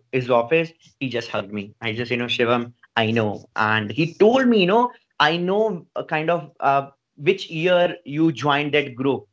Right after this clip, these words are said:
He remembered everything out there. And on the same time, he's very humble. So being humble is one of the kind of thing I learned from these guys. And I just, you know, while talking, I'm, while I'm talking to you, I just three to four hours back, I'm just coming from Ritesh office also,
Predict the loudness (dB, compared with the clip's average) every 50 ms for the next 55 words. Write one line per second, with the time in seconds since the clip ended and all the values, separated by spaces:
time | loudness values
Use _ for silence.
0 | _ _ -20 -8 -4 0 2 4 4 2 2 2 2 2 2 2 2 2 2 0
1 | 0 -4 -6 -8 -10 -12 -16 -20 -20 _ _ _ _ _ _ -6 -2 -2 0 0
2 | 0 0 0 0 0 2 2 0 0 0 0 -2 -4 -6 -8 -12 -10 -4 -2 0
3 | 0 2 2 2 2 0 -2 -4 -4 -4 -4 -4 -4 -6 -8 _ _ _ _ _
4 | -6 -4 -2 0 0 2 2 2 2 2 2 2 2 2 2 0 0 -2 -2 0
5 | 0 0 0 -2 -4 -2 -2 -2 -2 -4 -6 -10 _ _ _ _ -4 -2 0 2
6 | 2 2 2 0 -2 -4 -4 -4 -4 -4 -4 -2 0 0 0 2 2 2 2 2
7 | -2 -6 -14 -8 0 2 2 4 4 4 2 2 0 0 0 -2 -2 0 -2 -2
8 | -2 0 0 0 2 2 0 0 0 -2 -6 -4 -4 -4 -2 0 0 0 0 0
9 | -2 -2 -4 -4 -4 -8 -10 -6 -4 -4 -4 -4 -6 -8 -10 _ _ _ _ _
10 | -2 0 0 0 0 -2 -2 -2 -4 -4 -4 -6 -10 -12 -14 _ _ _ _ _
11 | -6 -4 -2 -2 -2 -4 -4 0 2 2 2 4 2 0 0 0 0 0 2 0
12 | -2 -2 -4 -6 -6 -6 -6 -6 -6 -8 -8 -8 -8 -6 -6 -4 -4 -4 -4 -6
13 | -6 -6 -4 -4 -4 -4 -6 -8 -12 -12